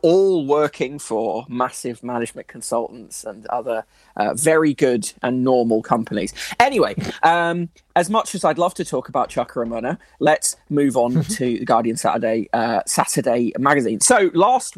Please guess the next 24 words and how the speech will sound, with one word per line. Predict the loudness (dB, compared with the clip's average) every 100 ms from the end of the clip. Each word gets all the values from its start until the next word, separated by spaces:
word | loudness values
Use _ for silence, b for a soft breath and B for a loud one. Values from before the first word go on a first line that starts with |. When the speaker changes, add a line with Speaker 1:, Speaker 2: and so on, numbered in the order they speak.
| -14
Speaker 1:
the, | -6 -6 -4
the, | -8 -8 -14 -16 _ _ _ -10 -8
uh, |
Saturday | -2 -2 0 0 0
before | 0 -2 0 0
last, | 0 0 -2 -4 b b
Speaker 2:
Yes. | -2 0
Speaker 1:
they, | 2 0 0
um, | 0 -2 -6 -14 _ _ _ _
put | 0 0 2
the | -4
Guide | -2 2 2 2 0 -6 -12 b b -4
review | -2 -2 0 2 2 0
and, | -2 -4 -4 -4
uh, | -4
the | 0
Weekend | 0 2 2 2
magazine | 2 0 -2 -4 -2
to | -2
the | 0
sword, | 0 4 4 4 2 -2 b b b
uh, | 0 2
giving | 2 0 2
us | 0 -2